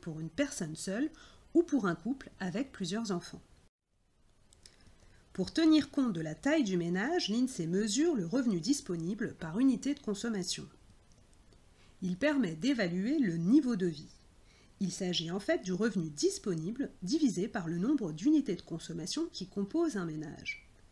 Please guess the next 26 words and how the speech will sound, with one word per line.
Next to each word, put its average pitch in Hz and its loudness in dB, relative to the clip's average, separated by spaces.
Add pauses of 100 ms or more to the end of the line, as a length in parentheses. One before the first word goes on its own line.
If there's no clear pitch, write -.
(680)
Le 170 -4
premier 170 0
adulte 220 2
vaut 185 0
une 359 6
unité 240 2
de 208 0
consommation, 233 -2 (420)
c'est-à-dire 185 -2 (120)
une 269 6
part 185 -4
entière 285 0
de 170 -6
consommation. 214 -4 (680)
Il 180 2
n'en 175 0
est 165 -2
pas 165 -4
de 190 0
même 349 2
pour 202 -2
les 180 2
autres 339 2
membres 214 2
du 180 -4
ménage. 165 -4